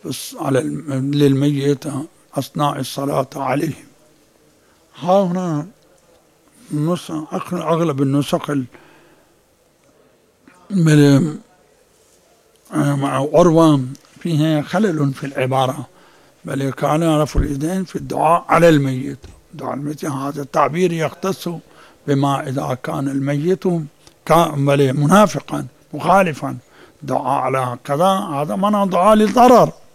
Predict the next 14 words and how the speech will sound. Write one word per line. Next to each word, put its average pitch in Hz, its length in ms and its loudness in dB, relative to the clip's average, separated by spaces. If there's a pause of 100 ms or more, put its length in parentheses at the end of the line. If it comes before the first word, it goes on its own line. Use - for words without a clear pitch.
(1300)
فهذه 196 800 6
إن، 185 180 6 (200)
إما 202 380 6
نسخة 175 420 4
مغلوطة، 196 1000 4 (540)
أغلب 180 360 0
النسخ، 180 600 -2 (540)
وإما 208 800 6
هنا 202 300 6
تقدير 202 680 2 (500)
مقدور، 214 460 2
وهو 151 580 2 (300)
رفع 165 300 0
اليدين 156 840 2